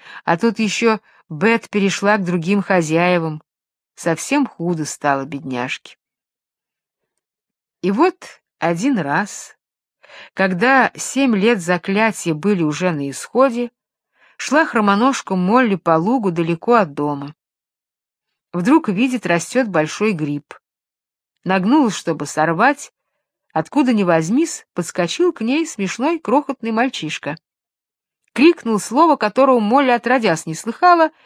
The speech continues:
и ударил ее по больной ноге каким-то незнакомым цветком.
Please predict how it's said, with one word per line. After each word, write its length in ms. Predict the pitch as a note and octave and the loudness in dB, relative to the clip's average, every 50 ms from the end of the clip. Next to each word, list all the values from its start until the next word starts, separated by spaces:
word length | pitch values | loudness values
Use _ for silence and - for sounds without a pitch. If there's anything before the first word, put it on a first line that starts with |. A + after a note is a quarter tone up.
| _ _ _ _ _ _ _ _ - | _ _ _ _ _ _ _ _ 4
и 120 | C#4+ E4 | 6 8
ударил 580 | D#4 C#4+ C4 G3+ F3+ F#3+ E4 F#4 F4 E4+ E4 D#4 | 8 8 6 4 2 2 2 4 4 4 4 4
ее 140 | D4+ D4 | 2 2
по 120 | B3+ - A#3+ | 2 0 2
больной 440 | G3+ A#3 A#3 A#3 A#3 A3+ B3 A#3 G#3+ | 2 4 4 4 2 2 2 2 2
ноге 380 | G3 F#3+ F#3+ F#3+ G3 C#4+ E4+ | 2 2 0 0 0 0 -2
каким-то 480 | E4 - G3+ - - - D#4+ D#4 - A3+ | 0 -2 -4 -4 -2 -4 -4 -2 -2 -2
незнакомым 600 | G#3 F#3+ E3+ F3+ F#3 E3+ - A#3+ C#4 C4 A3+ G3 | -2 -2 -2 -2 -4 0 2 2 4 4 2 -2
цветком. 600 | - - - E3+ E3 - - - E3 D#3+ D#3+ D#3+ | -4 -4 -6 -6 -6 -4 0 0 0 0 0 -4